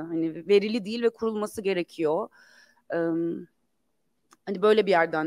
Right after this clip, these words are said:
yani doğrudan kentsel adalet ya da kentsel mücadelelerden ziyade, e, böyle bir yerden düşünmeye başladım bugün. Daha önceden düşünmediğim şekilde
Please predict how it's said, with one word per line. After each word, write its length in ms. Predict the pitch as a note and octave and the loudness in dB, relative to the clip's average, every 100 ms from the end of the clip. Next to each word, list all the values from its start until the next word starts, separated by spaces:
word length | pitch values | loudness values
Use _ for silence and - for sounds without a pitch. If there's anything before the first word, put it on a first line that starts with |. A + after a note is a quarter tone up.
| D#3+ | -4
yani 140 | D#3+ | -4
doğrudan 360 | G3 G3+ G3+ G3+ | 0 2 2 0
kentsel 560 | G#3+ F#3+ F#3+ G3 F#3+ F3+ | 0 -2 2 2 4 2
adalet 360 | F#3 F#3 F#3 | 2 0 0
ya 80 | F#3 | -4
da 60 | F3 | -4
kentsel 380 | F#3 E3+ G3 F3+ | -4 -2 0 -2
mücadelelerden 840 | F3 F3+ F3+ F#3 F#3 F#3+ G3 G3+ | -2 -2 0 0 0 0 -2 -4
ziyade, 800 | F#3 E3+ F3 E3 F3 A#3+ C4 - _ _ _ _ _ - | -8 -6 0 0 0 -2 -4 -6 _ _ _ _ _ -8
e, 220 | F3 E3+ | -4 -2
böyle 240 | G3 G#3+ G3 | 0 0 2
bir 60 | |
yerden 600 | F3+ D#3+ E3 E3 D#3+ D#3+ E3 | 2 2 -2 -4 -4 -4 -6
düşünmeye 420 | - D#3+ D3+ D3 | -8 -6 -4 -2
başladım 560 | D3+ - C#3+ D3 C#3+ - | -4 -6 -8 -8 -8 -12
bugün. 300 | D3+ D3 D#3+ F3 | -8 -6 -6 -4
Daha 180 | E3 D3+ | -2 -2
önceden 400 | D3+ D3 D3 D3 | -4 -6 -8 -8
düşünmediğim 440 | - D3 C3 C3+ | -8 -8 -8 -16
şekilde 340 | C#3+ C3+ - | -18 -20 -18